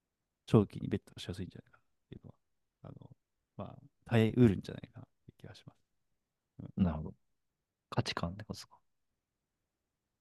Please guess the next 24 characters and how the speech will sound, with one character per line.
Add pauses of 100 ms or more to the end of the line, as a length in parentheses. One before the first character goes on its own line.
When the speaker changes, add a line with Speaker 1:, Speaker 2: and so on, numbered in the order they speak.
(120)
Speaker 2:
な
る
ほ
ど。
Speaker 1:
で
す
ね。 (500)
は
い。 (960)
そ
ん
な、 (520)
そ
ん
な
気
が
し
て
ま
す。 (1400)
な
ん
で、